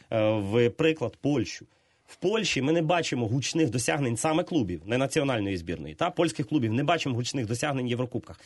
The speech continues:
Там футбол, там клуби приносять якісь мінімальні прибутки. Те саме має бути в Україні. Зараз стався зламний момент. Олігархи раптом зрозуміли, та, олігархи стали бідними, та, вони вирішили, навіщо нам гроші витрачати в мінус в футбол, треба економити.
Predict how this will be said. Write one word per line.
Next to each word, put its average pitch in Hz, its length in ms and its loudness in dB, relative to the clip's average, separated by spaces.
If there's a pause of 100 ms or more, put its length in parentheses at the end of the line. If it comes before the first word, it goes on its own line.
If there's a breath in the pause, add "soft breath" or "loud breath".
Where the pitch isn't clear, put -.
(420 soft breath)
Там 190 120 2
футбол, 185 440 -4
там 160 200 0
клуби 185 340 0
приносять 151 560 0
якісь - 220 -6
мінімальні 139 340 0
прибутки. - 360 -6 (280 soft breath)
Те 185 120 2
саме 247 320 2
має 196 160 0
бути 180 180 -2
в 160 40 0
Україні. 110 360 -4 (280 soft breath)
Зараз 240 540 2
стався 190 380 -2
зламний 170 320 2
момент. 123 420 0 (560)
Олігархи 185 580 6
раптом 156 380 0
зрозуміли, 120 760 2 (100)
та, 151 240 2
олігархи 147 420 2
стали 117 240 0
бідними, 120 540 0 (380 soft breath)
та, 175 160 2
вони 190 460 2
вирішили, 156 680 2 (680)
навіщо 160 540 2
нам 147 360 2
гроші 143 420 2
витрачати 131 720 0
в 107 40 -4
мінус 143 580 2
в - 40 -18
футбол, 127 580 2
треба 156 340 2
економити. 120 460 -2